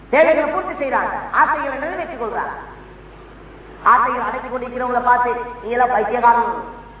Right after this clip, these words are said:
உங்களுக்கு துனியா அனுபவிக்க தெரியா?" அப்படி விளக்கம் அவங்களோட, அவங்களோட விளக்கம் அப்படி, "உங்களுக்கு துனியா அனுபவிக்க தெரியா?" பாருங்க, நாலு நாள் அப்படி சூடாயிருக்கிறோம்,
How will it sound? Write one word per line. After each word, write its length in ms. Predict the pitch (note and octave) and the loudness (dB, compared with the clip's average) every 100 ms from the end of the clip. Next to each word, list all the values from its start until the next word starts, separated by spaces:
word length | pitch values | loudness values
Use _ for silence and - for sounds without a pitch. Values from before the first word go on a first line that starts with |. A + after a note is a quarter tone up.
| - - | -20 -4
உங்களுக்கு 460 | A#3+ C4+ C4+ C4+ | 0 2 2 0
துனியா 220 | C4 E4 F4 | 4 6 6
அனுபவிக்க 560 | D4+ D#4+ F#4+ F#4+ G4 | 6 4 2 2 4
தெரியா?" 340 | G4+ G4 F#4+ E4 - - - - - - - | 4 4 4 4 2 -2 -8 -14 -18 -16 -10
அப்படி 300 | F#3 C4+ C4 | -10 -8 -12
விளக்கம் 500 | G#3 A#3 A#3+ B3 G3+ | -6 -4 -2 -4 -4
அவங்களோட, 280 | F#3+ F#3+ - - - - - - - - - - | -4 -6 -10 -12 -18 -20 -20 -20 -20 -20 -8 2
அவங்களோட 200 | A3 A#3+ | 4 6
விளக்கம் 340 | A#3+ B3+ D4 | 6 4 2
அப்படி, 200 | C4+ C4+ C4 C4 - - - | 2 2 -4 -10 -14 -18 -12
"உங்களுக்கு 500 | - B3 C#4 - - | -6 0 0 0 -4
துனியா 100 | C4 | 0
அனுபவிக்க 520 | D#4+ D4 A#3 D#4+ D#4+ D4+ | 4 4 4 2 2 0
தெரியா?" 340 | C4 G#3+ - - - - | 0 -4 -6 -10 -14 2
பாருங்க, 320 | A3+ - D4 | 6 6 6
நாலு 220 | B3+ C4+ | 2 2
நாள் 80 | C4+ | 0
அப்படி 280 | C4 A#3+ A3+ | -2 -4 -6
சூடாயிருக்கிறோம், 840 | - C#4+ D#4 D#4 C4+ - F3 - | -8 -6 -2 0 0 -2 -6 -10